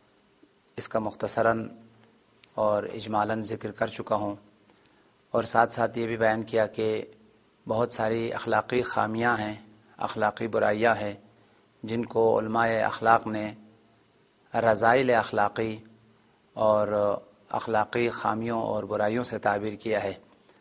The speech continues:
رذائل اخلاقی میں سے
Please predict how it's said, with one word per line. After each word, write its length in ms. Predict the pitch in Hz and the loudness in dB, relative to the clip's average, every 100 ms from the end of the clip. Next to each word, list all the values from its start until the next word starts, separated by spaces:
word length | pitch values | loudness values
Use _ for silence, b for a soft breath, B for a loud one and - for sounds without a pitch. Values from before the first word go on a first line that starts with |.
| b b b b b b _ _ _ _ _ _ _ - | b b b b b b _ _ _ _ _ _ _ -6
رذائل 560 | 123 123 117 127 151 147 139 - | -2 0 0 0 0 0 -2 -2
اخلاقی 580 | 127 120 113 107 - 143 | -4 -2 0 0 0 -4
میں 160 | 135 | -4
سے 320 | 117 113 113 | -4 -4 -4